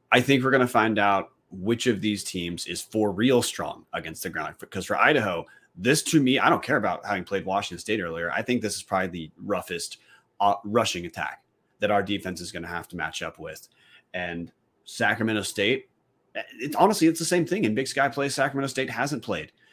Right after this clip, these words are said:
teams that can run the ball effectively. Montana doesn't run the ball that effectively, and that's the best rushing team that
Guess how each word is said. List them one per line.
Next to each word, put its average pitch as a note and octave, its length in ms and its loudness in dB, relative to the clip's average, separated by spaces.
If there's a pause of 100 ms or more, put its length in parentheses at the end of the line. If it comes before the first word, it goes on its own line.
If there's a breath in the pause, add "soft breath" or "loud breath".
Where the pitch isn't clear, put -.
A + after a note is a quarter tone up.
(160 soft breath)
teams G#2+ 240 0
that G#2+ 100 0
can G2 120 -4
run G2+ 140 -2
the F#2+ 60 -4
ball F2+ 240 0
effectively. F2+ 420 -6
Montana A2 460 0
doesn't G#2 320 0
run G2 160 -2
the F2+ 80 -6
ball F2+ 360 -2
that F2 300 -6
effectively, F2+ 720 -8 (320 soft breath)
and F#2 220 -4
that's F#2+ 240 -2
the F2 200 -10 (640)
best G2 280 2
rushing G2 300 0
team F#2 280 -4
that F2+ 200 -8